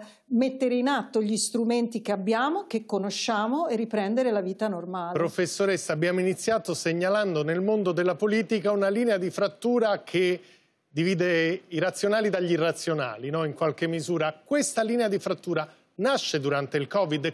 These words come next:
Speaker 2: quanto, io so che lei non parla volentieri della politica italiana, quindi le farò una domanda di politica in qualche modo internazionale o planetaria,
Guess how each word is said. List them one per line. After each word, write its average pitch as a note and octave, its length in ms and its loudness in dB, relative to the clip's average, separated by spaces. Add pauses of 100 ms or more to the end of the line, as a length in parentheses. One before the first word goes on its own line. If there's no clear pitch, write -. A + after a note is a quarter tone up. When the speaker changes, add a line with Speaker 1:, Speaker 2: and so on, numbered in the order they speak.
Speaker 2:
quanto, B3 440 2
io F#3 320 2
so G#3 220 0
che F#3 140 -2
lei G#3 160 2
non F3+ 160 -2
parla F#3+ 280 0
volentieri F3 440 0
della E3 180 2
politica E3 400 0
italiana, G3+ 460 0
quindi A3 200 0
le D#3 120 2
farò D#3+ 180 0
una F#3 140 2
domanda F3 440 0 (300)
di E3 140 0
politica F3+ 540 0
in D#3 100 -4
qualche D3 260 -4
modo G#3 220 0
internazionale G#3 640 -2
o D#3 60 0
planetaria, E3 840 -2